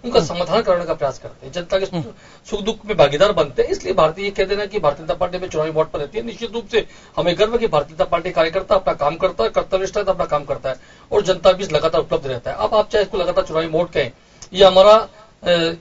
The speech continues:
Speaker 1: ये कहें कि हमारे कार्यकर्ता लगातार सतत रूप से जनता के संपर्क में रहता है।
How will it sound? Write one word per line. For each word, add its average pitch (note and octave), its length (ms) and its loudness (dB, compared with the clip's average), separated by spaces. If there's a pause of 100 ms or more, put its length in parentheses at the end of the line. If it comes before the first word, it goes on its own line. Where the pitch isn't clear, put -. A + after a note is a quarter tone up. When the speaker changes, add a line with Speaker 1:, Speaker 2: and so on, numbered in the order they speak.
(140)
Speaker 1:
ये G3 120 0
कहें G#3 240 2
कि G#3+ 100 0
हमारे F3 200 4
कार्यकर्ता E3 400 2
लगातार E3 280 2
सतत F#3 300 -2
रूप F#3 120 -8
से F#3+ 120 -12
जनता E3+ 220 -6
के D#3+ 60 -4
संपर्क C#3 300 -6
में - 80 -8
रहता A2+ 280 -4
है। A#2 120 -6